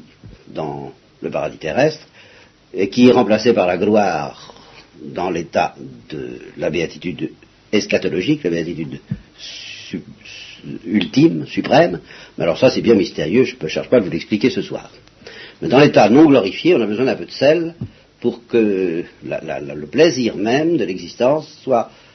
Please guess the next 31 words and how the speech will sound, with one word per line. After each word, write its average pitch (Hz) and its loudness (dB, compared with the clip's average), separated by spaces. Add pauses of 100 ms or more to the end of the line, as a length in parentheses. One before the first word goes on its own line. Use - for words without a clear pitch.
(260)
euh, - -12 (800)
puisse, 123 -4
euh, 98 0 (220)
saillir, 82 -4
jaillir, 90 0
se, 85 -6
être, - -4 (720)
être - -18
savouré. 104 0 (360)
Bien. - 2 (640)
Alors, 123 6
il 170 6
y 180 6
a 147 8
une 120 6
deuxième 160 4
catégorie 110 -2
de - -12
souffrances 156 -4
qui, 101 -2
elles, - 2
alors, 143 0
sont 90 -10
vraiment 120 0
des 107 0
souffrances, - -14
donc, 117 0 (480)
qu'il 104 0
est 92 0
souhaitable 113 2
d'éviter, 107 -2